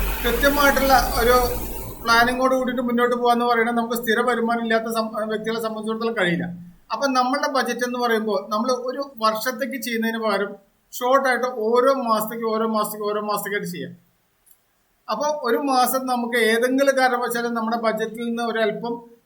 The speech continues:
താഴേക്കോ മുകളിലേക്കോ പോകാൻ പറ്റിക്കഴിഞ്ഞാൽ അടുത്ത മാസം അതും കൂടെ നികത്താൻ പറ്റുന്ന രീതിയിലൊക്കെ ആ ചെറിയ ചെറിയ ബജറ്റായിട്ട് നമുക്ക് മാറ്റിയെടുക്കാൻ വേണ്ടി കഴിയും. അത്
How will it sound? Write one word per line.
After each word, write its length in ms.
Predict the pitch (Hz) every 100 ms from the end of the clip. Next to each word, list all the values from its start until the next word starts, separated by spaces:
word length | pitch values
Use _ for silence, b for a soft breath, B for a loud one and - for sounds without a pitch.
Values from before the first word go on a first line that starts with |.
| -
താഴേക്കോ 520 | 196 214 240 233 254 240
മുകളിലേക്കോ 440 | 220 220 226 226 240
പോകാൻ 240 | 208 202 214
പറ്റിക്കഴിഞ്ഞാൽ 500 | 208 202 202 190 208 - - _ 208
അടുത്ത 220 | 196 - 277 226
മാസം 300 | 208 240 - -
അതും 200 | 190 233 240
കൂടെ 140 | 247 226
നികത്താൻ 300 | 208 180 226 220
പറ്റുന്ന 280 | 185 202 214
രീതിയിലൊക്കെ 500 | 190 175 196 196 214 - B B _ 247
ആ 220 | 226 233
ചെറിയ 200 | 233 254
ചെറിയ 260 | 269 226 233
ബജറ്റായിട്ട് 540 | 220 185 180 220 208
നമുക്ക് 300 | 226 185 240 269 202
മാറ്റിയെടുക്കാൻ 500 | 190 190 226 202 202
വേണ്ടി 160 | 185 175
കഴിയും. 200 | 135 - - _ _ _ _ _ _ _ _ _ _ _ _ _ _ _ _ _ _ _ _ _ _ _ _ -
അത് 140 | 240